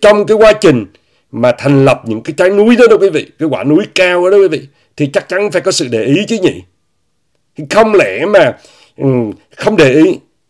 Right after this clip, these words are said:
Nói như vậy thì nó quá rung. Tự vì nếu mà bà muội, bà làm được, ô, thì còn thiếu gì những bà muội hai, bà muội ba.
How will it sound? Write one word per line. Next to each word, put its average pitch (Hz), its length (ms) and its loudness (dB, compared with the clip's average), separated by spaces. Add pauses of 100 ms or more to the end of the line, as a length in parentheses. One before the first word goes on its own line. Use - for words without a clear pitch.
(300)
Nói 233 180 2
như 233 120 2
vậy 131 180 -4
thì 135 80 -2
nó 151 120 0
quá 214 260 4
rung. 190 220 2 (840)
Tự 175 160 2
vì 175 460 4 (1900)
nếu 190 420 4
mà 196 220 2
bà 147 180 2
muội, 151 380 2 (480)
bà 120 160 -6
làm 156 280 -4
được, 117 340 -4 (340)
ô, 160 180 -6
thì 117 280 -4
còn 98 360 -2
thiếu 226 220 -2
gì 165 220 2
những 120 180 -8
bà 151 140 0
muội 104 240 -6
hai, 180 300 -4
bà 131 160 -4
muội 196 240 -8
ba. 170 240 -2